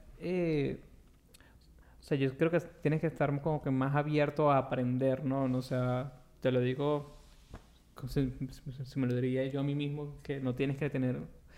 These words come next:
que ir a una universidad para estudiar, no necesitas tener un título para poder decir que estudiaste. Ahorita hay demasiados recursos online afuera que tú puedes tomar y puedes, o sea, si,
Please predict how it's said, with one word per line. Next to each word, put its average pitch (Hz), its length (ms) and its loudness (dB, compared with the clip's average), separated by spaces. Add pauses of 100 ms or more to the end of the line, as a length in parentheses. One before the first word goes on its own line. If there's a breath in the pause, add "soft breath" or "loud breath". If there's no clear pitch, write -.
(280 loud breath)
que - 100 0
ir 127 80 2
a - 20 2
una 147 100 0
universidad 135 500 0
para 143 140 0
estudiar, 147 460 2
no 135 80 0
necesitas 131 280 -4
tener 131 200 0
un 127 120 0
título 135 340 -4
para 131 180 -4
poder 151 180 -8
decir 139 280 -4
que 147 80 -6
estudiaste. 151 680 0 (320 loud breath)
Ahorita 123 260 0
hay 131 60 0
demasiados 135 360 0
recursos 139 460 -4
online 139 600 2
afuera 135 480 0
que 131 100 0
tú 127 120 -6
puedes 147 260 -2
tomar 131 380 2
y 139 60 2
puedes, 135 380 2
o - 720 -20
sea, 151 160 6
si, 165 340 4